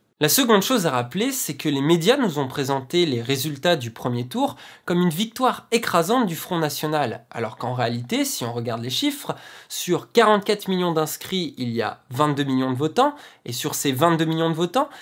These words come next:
il y en a seulement six millions qui ont voté pour le Front National. C'est pour ça que ça peut être important de rapporter les choses en chiffres plutôt qu'en proportions,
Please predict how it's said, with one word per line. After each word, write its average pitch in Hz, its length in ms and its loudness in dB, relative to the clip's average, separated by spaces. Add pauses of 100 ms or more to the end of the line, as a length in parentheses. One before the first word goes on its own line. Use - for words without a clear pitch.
(180)
il 151 100 -4
y - 20 2
en 165 100 2
a 202 80 4
seulement 180 400 0
six - 320 0
millions 208 420 2
qui - 160 -8
ont 165 80 2
voté 147 320 -4
pour 151 220 -10
le 120 80 -4
Front 170 220 -2
National. 131 640 -2 (380)
C'est - 140 -2
pour 202 120 0
ça 320 160 2
que 320 60 -12
ça 196 120 -2
peut 190 100 -4
être - 280 -4
important 202 520 2
de 160 160 -2
rapporter 156 540 0
les 156 140 -2
choses 175 640 -4
en 143 100 0
chiffres - 500 -2
plutôt 131 300 -4
qu'en 127 220 -6
proportions, 139 580 -4